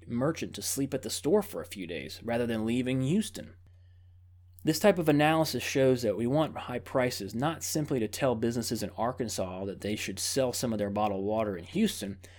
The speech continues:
rather than unloading it in Little Rock, but also to tell businesses in Houston that they should sell some of their bottled water on day five after the hurricane,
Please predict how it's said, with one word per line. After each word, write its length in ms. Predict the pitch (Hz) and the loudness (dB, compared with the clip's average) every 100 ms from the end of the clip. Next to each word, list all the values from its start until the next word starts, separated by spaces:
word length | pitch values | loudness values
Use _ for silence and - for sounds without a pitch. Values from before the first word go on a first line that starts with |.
| - | -8
rather 220 | - 131 123 | 2 4 4
than 140 | 117 | 4
unloading 500 | 113 113 120 120 113 | 2 4 4 4 2
it 180 | 110 101 | 0 -2
in 100 | 101 | 2
Little 200 | 127 151 | 4 4
Rock, 340 | 82 87 - - - - | 0 -4 -8 -14 -20 -6
but 100 | 135 | -2
also 260 | 151 180 175 | -2 2 2
to 120 | 151 | 2
tell 540 | 139 - 143 139 127 - | -2 -4 -2 -2 -4 -4
businesses 480 | 139 143 147 139 127 | 0 2 2 0 -2
in 80 | 104 | -2
Houston 460 | 107 170 - 120 110 | -2 -2 0 0 0
that 120 | 110 | 0
they 140 | 123 | -2
should 200 | 143 143 | -2 -2
sell 300 | - - 131 | 0 0 0
some 320 | 113 - 147 | 0 0 0
of 60 | 147 | 2
their 100 | 123 | 0
bottled 340 | 110 113 110 | 2 2 2
water 300 | 107 107 107 | 2 2 2
on 140 | 104 98 | 0 0
day 160 | 101 | -4
five 640 | 92 - 139 175 113 90 101 | -6 -4 -2 0 -2 -2 -4
after 220 | 110 - | -8 -4
the 80 | 101 | -4
hurricane, 580 | 110 107 - - 98 | -4 -4 -6 -10 -10